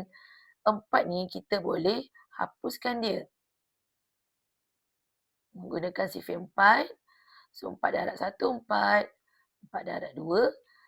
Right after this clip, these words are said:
lapan. So, apa yang tinggal di sini ialah pengangka darab dengan pengangka, penyebut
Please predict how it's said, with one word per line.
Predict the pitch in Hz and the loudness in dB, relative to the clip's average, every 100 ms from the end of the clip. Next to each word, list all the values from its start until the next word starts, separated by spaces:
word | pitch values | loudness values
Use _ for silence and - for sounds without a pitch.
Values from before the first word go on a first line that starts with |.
| _ - | _ -18
lapan. | - - - 175 175 | -16 -12 -2 -2 -4
So, | - | -2
apa | 240 - - 311 | 0 0 2 2
yang | 277 | 2
tinggal | 220 214 208 | 0 2 2
di | 190 | 2
sini | 180 185 180 170 | -4 -4 -6 -6
ialah | 156 156 170 202 294 - _ - - _ | -6 -4 0 2 0 -2 _ -20 -20 _
pengangka | 233 214 190 185 208 233 | 0 2 0 -2 -6 -2
darab | 233 202 190 | 2 4 2
dengan | 190 185 - | 0 -6 -8
pengangka, | - 202 226 240 247 240 240 - _ - _ _ | -8 -8 -6 0 4 6 4 0 _ -20 _ _
penyebut | 254 233 190 185 185 196 | -4 0 0 0 0 0